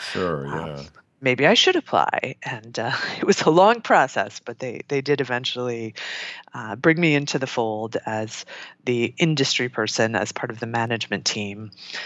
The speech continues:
Speaker 2: And then about a year and a half ago, we split from our old management company, and we decided, instead of having a formal management company, we would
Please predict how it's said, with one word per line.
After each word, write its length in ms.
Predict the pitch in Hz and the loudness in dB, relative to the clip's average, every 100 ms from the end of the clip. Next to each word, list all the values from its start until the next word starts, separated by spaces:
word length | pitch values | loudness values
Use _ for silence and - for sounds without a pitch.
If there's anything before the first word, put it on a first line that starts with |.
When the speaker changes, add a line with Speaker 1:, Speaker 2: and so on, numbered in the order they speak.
| - _ | -14 _
Speaker 2:
And 180 | 143 139 | 2 6
then 100 | 135 | 4
about 220 | 135 127 | 6 4
a 40 | |
year 260 | 127 160 190 | 4 4 4
and 80 | 156 | 4
a 40 | |
half 340 | - 254 277 - | 4 2 2 -2
ago, 520 | 139 113 110 110 107 - - - | -2 -4 -2 -4 -4 -10 -16 -14
we 600 | - 147 143 139 135 127 - _ _ _ _ | -6 -2 0 2 2 2 0 _ _ _ _
split 380 | - - 175 151 | -8 2 6 6
from 300 | - 147 131 | 4 0 4
our 240 | 127 117 113 | 6 4 4
old 240 | 156 151 | 4 4
management 460 | 147 127 123 120 117 | 4 2 2 -6 -6
company, 640 | - 120 120 120 113 107 - - - - | -8 -6 -6 -4 -4 -6 -10 -18 -16 0
and 260 | 143 131 | 2 2
we 120 | 143 | 0
decided, 640 | 135 131 139 123 123 120 120 - | 0 2 4 6 6 2 0 -6
instead 360 | 151 - 262 | -10 2 4
of 80 | 277 | 4
having 260 | 233 165 127 | 2 -2 -4
a 60 | |
formal 1000 | 110 - - 147 147 147 135 131 123 120 | -6 -12 -6 0 2 4 4 6 4 2
management 540 | 147 165 170 156 139 139 | 2 4 4 2 -2 -2
company, 520 | 127 123 113 117 117 - - - | -6 -6 -6 -4 -6 -10 -14 -14
we 380 | 139 147 151 147 | -8 2 4 4
would 420 | 139 131 127 127 | 4 4 4 2